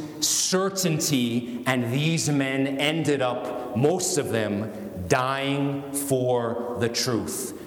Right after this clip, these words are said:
No one ever dies for a lie, but they were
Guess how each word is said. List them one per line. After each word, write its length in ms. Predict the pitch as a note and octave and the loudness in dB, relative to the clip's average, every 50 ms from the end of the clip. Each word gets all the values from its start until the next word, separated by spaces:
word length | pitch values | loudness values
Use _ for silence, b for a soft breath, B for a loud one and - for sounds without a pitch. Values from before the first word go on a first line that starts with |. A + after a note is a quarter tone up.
| - - | -6 -2
No 220 | G#2 A#2 C3 C3 | 0 2 4 4
one 240 | D3 D3+ D#3 D3+ D3 | 4 2 2 0 0
ever 240 | C#3 C#3+ C#3 C3+ A#2+ | 0 0 0 0 0
dies 580 | A#2 B2 A#2+ A#2 A#2 A#2+ A#2+ A#2+ A#2+ A#2 - | 2 2 2 2 2 2 0 -2 -2 -2 -2
for 220 | A#2+ A#2+ A#2+ A#2 A2+ | -2 0 2 2 2
a 60 | A2 | 4
lie, 800 | A2 B2 C3+ C#3 C3 B2 A#2 G#2+ G#2 G2 G2 G2 - - - - - | 4 4 4 4 2 2 0 -2 -2 -4 -4 -4 -6 -6 -4 0 0
but 160 | A#2+ - - | 0 0 2
they 160 | C3 C3 C3 | 2 2 2
were 240 | A#2+ A2+ A#2+ B2+ | 2 2 2 0